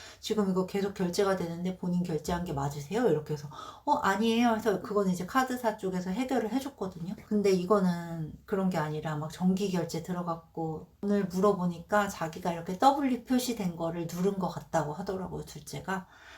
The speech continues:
"그거 누르면 뭐가 달라져?" 했더니 자동차 경주 게임에서는 그거를 누르면 아이템이 생겨서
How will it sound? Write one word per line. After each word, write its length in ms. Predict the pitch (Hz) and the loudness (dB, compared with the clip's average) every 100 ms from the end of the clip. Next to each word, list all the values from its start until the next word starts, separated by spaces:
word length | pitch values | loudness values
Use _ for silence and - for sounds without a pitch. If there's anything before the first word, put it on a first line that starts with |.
| - | -12
"그거 240 | 220 233 | 0 2
누르면 460 | 180 180 208 208 175 | 4 4 4 6 4
뭐가 260 | 165 175 | 4 2
달라져?" 540 | 175 160 160 165 226 226 | 2 0 0 2 4 4
했더니 480 | 202 170 170 165 | 2 -4 -4 -6
자동차 800 | - - 175 180 214 220 - 208 196 | -8 0 2 4 2 0 2 2 2
경주 460 | 185 180 180 220 | 0 0 0 0
게임에서는 880 | - 190 180 170 - 185 185 185 170 | 0 2 2 -2 -6 -2 0 0 -2
그거를 400 | 196 180 185 170 | -2 2 2 0
누르면 640 | 170 170 180 170 185 190 - | -4 -2 0 0 0 -2 -2
아이템이 600 | 165 185 185 208 185 180 | 0 0 -2 0 0 2
생겨서 720 | 226 226 214 196 175 180 180 | 0 0 0 0 0 0 0